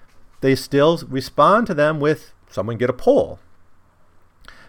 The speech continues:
Ted warns Jimmy against getting close to them,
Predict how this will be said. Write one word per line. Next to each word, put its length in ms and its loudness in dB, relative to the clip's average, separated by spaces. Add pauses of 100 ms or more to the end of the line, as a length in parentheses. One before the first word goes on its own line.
(140)
Ted 480 6
warns 280 0
Jimmy 260 -4
against 240 -4
getting 180 -4
close 300 0
to 120 -12
them, 240 -6